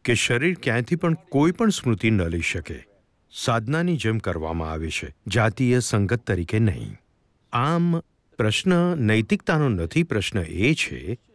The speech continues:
કે તમારા જીવનમાં પોતાની સાથે શું કરવા ઈચ્છો છો. જો તમે એવી રીતે જીવવા ઈચ્છતા હો કે તમારા જીવનમાં તમારી આંતરિક બુદ્ધિ સૌથી મહત્વની બાબત હોય, નહીં કે તમારું ભૌતિક શરીર, ત્યાર પછી તમારે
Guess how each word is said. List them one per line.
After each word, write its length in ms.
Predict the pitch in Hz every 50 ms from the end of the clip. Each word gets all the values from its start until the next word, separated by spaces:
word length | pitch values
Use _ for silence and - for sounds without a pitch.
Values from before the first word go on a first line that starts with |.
| _ _ -
કે 100 | - 151
તમારા 400 | 123 - 131 107 113 139 160 180
જીવનમાં 540 | 160 110 95 98 90 98 95 95 98 123 127
પોતાની 400 | - 107 90 - 101 95 104 107
સાથે 320 | - - 98 92 87 123 123
શું 260 | - - - 131 139
કરવા 440 | - - 85 78 76 82 90 110 - -
ઈચ્છો 320 | 117 110 - - - 80
છો. 260 | - - - - - - _ _ _ _ _ _ _ _ _ _ _ _ _ _ _ _ _ _ _ _ _ _ _ _ -
જો 160 | 101 110 139
તમે 300 | 120 - 120 107 127 170
એવી 200 | 202 190 160 160
રીતે 280 | 143 139 127 - 143 139
જીવવા 340 | 117 107 101 92 98 113 107
ઈચ્છતા 400 | 98 82 - - - - 113 107
હો 440 | 92 - 76 71 82 87 101 110 - - - _ _ _ _ _ _ _ _ -
કે 340 | - 113 104 104 104 104 101 92 - -
તમારા 340 | 98 92 98 104 107 113
જીવનમાં 420 | 101 - 92 90 95 92 92 92 92
તમારી 380 | - 98 87 90 90 92 90
આંતરિક 420 | 87 87 101 104 92 - 123 113 101
બુદ્ધિ 300 | 101 101 87 - 110 101
સૌથી 640 | - - 107 95 95 92 - 110 104 104 104 92 - _ _ -
મહત્વની 520 | 110 113 127 151 160 - 185 170 156 139 113
બાબત 360 | 92 76 71 - 71 67 -
હોય, 240 | - - - - - _ _ -
નહીં 180 | 120 147 165
કે 120 | 160 196 170
તમારું 320 | - 165 160 165 170 160
ભૌતિક 360 | 131 147 156 151 - 170 160
શરીર, 520 | - - - - 185 175 - - - - - _ _ _ _ _ _ _ _ _ -
ત્યાર 200 | 117 113 139 139
પછી 280 | - 127 117 - 135
તમારે 640 | 117 - 117 104 107 107 110 113 113 113 110 104